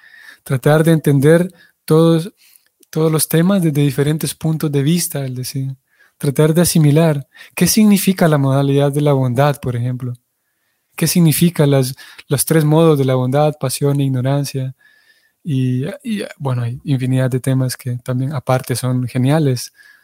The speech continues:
son apasionantes. Y en la medida en la que podamos entonces, eh, mm, comprender y tratar de, sí, de comprender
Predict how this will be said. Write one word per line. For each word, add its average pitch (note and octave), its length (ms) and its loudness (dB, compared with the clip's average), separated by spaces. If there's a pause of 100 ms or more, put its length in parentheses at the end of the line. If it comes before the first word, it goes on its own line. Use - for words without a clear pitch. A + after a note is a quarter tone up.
(160)
son C3 200 -4
apasionantes. C#3 800 -4 (1080)
Y D#3 180 4
en D3+ 80 6
la D3 60 6
medida D#3 280 4
en F3 60 4
la E3 80 2
que E3 100 -4
podamos D#3+ 400 2
entonces, D3+ 640 -2 (380)
eh, C3+ 420 -2 (680)
mm, C3 320 -6 (420)
comprender F#3 760 2 (600)
y D#3 80 -4
tratar C#3+ 480 2
de, C#3+ 500 2
sí, G3 220 -4
de C#3+ 100 -2
comprender C#3 800 0